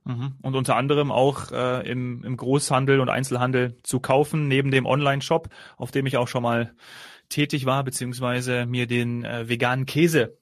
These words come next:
äh, gekauft habe und auch so, und auch diese Balls, sind meine Lieblingsballs, so aus Dattel,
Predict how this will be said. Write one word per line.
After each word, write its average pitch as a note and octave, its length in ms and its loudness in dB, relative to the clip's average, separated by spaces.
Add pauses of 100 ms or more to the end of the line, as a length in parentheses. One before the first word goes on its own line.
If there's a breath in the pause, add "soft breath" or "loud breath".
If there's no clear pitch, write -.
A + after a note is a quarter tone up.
äh, A2 340 -8
gekauft B2 480 0
habe C#3 320 4
und C#3 240 -2
auch B2+ 180 -2
so, B2+ 360 0 (360 soft breath)
und - 120 -10
auch - 80 -10
diese B2 200 4
Balls, A#2+ 440 4
sind B2 80 -4
meine A#2+ 160 0
Lieblingsballs, B2 640 0
so B2+ 80 -2
aus A#2 200 -2
Dattel, B2+ 440 4